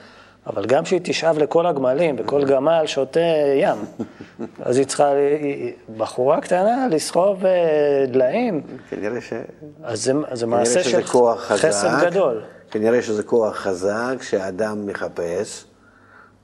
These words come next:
Speaker 2: על ידי כל מיני האמצעים שבו, שנקראים עבדים, שזה בא ככוח העליון, אליעזר, כן?
Speaker 1: Mhm.
Speaker 2: עזר מהאלוק-, אלוקות,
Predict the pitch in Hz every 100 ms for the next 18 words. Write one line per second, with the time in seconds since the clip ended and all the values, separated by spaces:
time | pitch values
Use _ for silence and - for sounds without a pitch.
0 | _ _ - 110 101 104 123 120 101 -
1 | - - 120 113 113 110 107 107 104 110
2 | 110 110 - 95 95 92 110 - - -
3 | 110 104 110 110 110 101 85 - - -
4 | 110 104 104 95 104 110 135 - - -
5 | - _ - - 107 98 110 - - 95
6 | 120 117 104 - 98 85 120 113 107 104
7 | 101 101 98 - - 113 104 104 98 98
8 | 117 - - 101 98 107 107 110 95 95
9 | 107 131 - - _ _ _ - 123 135
10 | 123 127 - 104 110 101 98 98 101 92
11 | 90 90 90 87 90 92 92 87 - 101
12 | 98 98 98 92 - 101 147